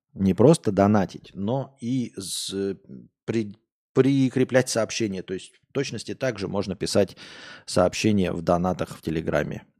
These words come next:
Легко и просто. Тем, кто, у кого нет российской карты, можете донатить через Telegram и задавать там свои вопросы. И я их прочитаю. Вот еще один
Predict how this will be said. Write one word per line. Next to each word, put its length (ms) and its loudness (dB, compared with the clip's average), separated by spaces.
Легко 340 4
и 60 6
просто. 380 -6
Тем, 180 -2
кто, 260 -4
у 120 -8
кого 220 -2
нет 260 -2
российской 520 -2
карты, 460 0
можете 340 0
донатить 340 0
через 260 -6
Telegram 460 0
и 80 -4
задавать 380 2
там 160 0
свои 260 0
вопросы. 480 -2
И 140 -8
я 140 2
их 120 -4
прочитаю. 560 -4
Вот 160 2
еще 220 0
один 260 0